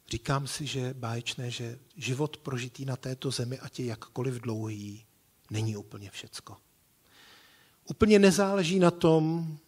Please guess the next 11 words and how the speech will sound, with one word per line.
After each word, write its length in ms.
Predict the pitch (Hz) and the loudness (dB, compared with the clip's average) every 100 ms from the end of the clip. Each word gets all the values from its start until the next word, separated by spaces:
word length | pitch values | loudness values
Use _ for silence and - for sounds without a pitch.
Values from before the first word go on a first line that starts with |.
| _ _ - | _ _ -10
jestli 240 | 135 160 | -6 -4
se 140 | - | 0
můj 300 | 151 147 175 | 2 4 2
život 280 | 143 143 147 | 2 2 0
bude 260 | 131 135 139 | -2 -2 -2
někomu 400 | 131 - 139 131 | -2 -4 -2 0
jevit 300 | 120 123 - | 0 -2 -4
jako 200 | 117 123 | -6 -8
úspěšný 720 | 135 - - 123 - - 117 | -8 -8 -4 -4 -2 -4 -8
nebo 260 | 110 104 101 | -10 -12 -14
neúspěšný, 1000 | 98 175 143 - 160 131 - 135 120 | -14 -14 -12 -10 -8 -8 -8 -10 -12